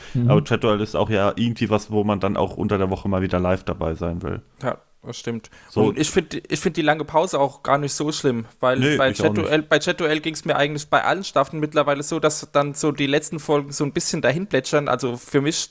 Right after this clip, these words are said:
Speaker 3: zumindest gefühlt.
Speaker 2: Ja.
Speaker 3: Und dann
Speaker 2: Also
Speaker 3: lieber längere Pause und mit neuem Schwung da reinstarten.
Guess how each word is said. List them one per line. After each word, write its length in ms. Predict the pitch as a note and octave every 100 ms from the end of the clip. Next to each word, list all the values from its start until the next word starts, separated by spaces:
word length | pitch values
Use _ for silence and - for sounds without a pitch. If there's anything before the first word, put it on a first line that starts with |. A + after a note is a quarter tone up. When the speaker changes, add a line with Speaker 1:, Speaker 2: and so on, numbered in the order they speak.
| _
Speaker 3:
zumindest 500 | - C3+ C3+ C3+ -
gefühlt. 480 | - - D3+ E3 - _ _ _ _
Speaker 2:
Ja. 420 | G#2+ A#2 C#3+ C#3+ -
Speaker 3:
Und 200 | - B2+ A#2 - - _ _ _ -
dann 100 | B2
Speaker 2:
Also 80 | A#2
Speaker 3:
lieber 260 | D3 C#3+
längere 400 | C#3 C#3+ D3+ D3
Pause 400 | C#3+ C#3+ C#3+ D3+
und 40 | D3
mit 120 | C3+
neuem 200 | C3 C3
Schwung 240 | - C#3+ C3+
da 100 | A#2+
reinstarten. 640 | A#2 A#2+ - A#2 A2+ G#2+